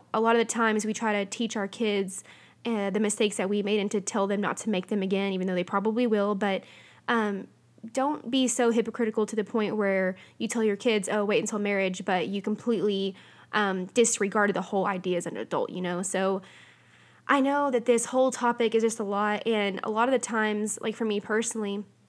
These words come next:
it's hard for me to say, "Yeah, wait until marriage," or to advocate it, because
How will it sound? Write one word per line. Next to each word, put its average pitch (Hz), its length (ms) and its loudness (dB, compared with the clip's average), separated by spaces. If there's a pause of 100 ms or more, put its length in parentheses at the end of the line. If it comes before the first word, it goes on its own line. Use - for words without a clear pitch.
(600)
it's 247 160 0
hard 262 220 4
for 285 80 0
me 247 140 2
to 220 80 4
say, 214 240 -2
"Yeah, 208 300 2
wait 202 200 -2
until 214 220 -2
marriage," 202 420 -2
or 196 220 -2
to - 160 -6
advocate 214 460 -2
it, 202 120 -6
because 202 560 -4